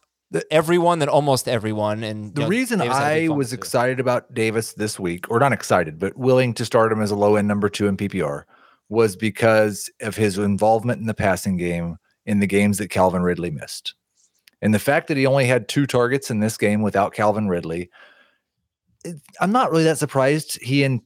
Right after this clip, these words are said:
Speaker 1: like, he and Patterson were both awful running the ball. We didn't expect them to be good running the ball. It's the Saints.
Speaker 2: Yeah.
Speaker 1: Um, the fact that they didn't throw it to him, I don't know if that's a product of the fact that they were just, it was a different game script than they normally have,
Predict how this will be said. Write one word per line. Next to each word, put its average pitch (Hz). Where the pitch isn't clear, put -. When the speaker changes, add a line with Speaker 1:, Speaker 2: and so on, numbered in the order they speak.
Speaker 1:
like, 135
he 190
and 160
Patterson 127
were 101
both 120
awful 117
running -
the 135
ball. -
We 117
didn't 131
expect -
them 87
to 80
be 85
good 82
running 101
the 78
ball. 67
It's -
the 107
Saints. -
Speaker 2:
Yeah. 113
Speaker 1:
Um, 110
the 123
fact 190
that 185
they 143
didn't 135
throw 147
it 98
to 87
him, 82
I 131
don't 175
know 170
if 156
that's -
a 120
product 135
of 131
the 120
fact 127
that 120
they 113
were 107
just, 107
it 107
was 107
a 104
different 101
game 98
script -
than 160
they 156
normally 165
have, 180